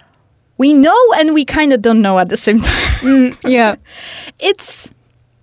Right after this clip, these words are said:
Speaker 2: It's funny, I
Speaker 1: it's
Speaker 2: must
Speaker 1: funny,
Speaker 2: say.
Speaker 1: it's strange.
Speaker 2: And it's true. Like, I remember the first time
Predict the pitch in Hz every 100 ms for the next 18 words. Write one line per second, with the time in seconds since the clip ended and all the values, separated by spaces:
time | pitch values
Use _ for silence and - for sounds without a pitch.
0 | _ _ _ - 269 - - 233 202 180
1 | 175 165 _ - 190 196 - 311 381 480
2 | 466 - 262 - - - - 254 240 311
3 | 453 - - - 254 240 - 233 - -
4 | - - 220 214 175 196 202 202 196 -
5 | - - - _ - 208 226 262 233 226
6 | 208 190 - 226 220 - 208 208 196 185
7 | 185 196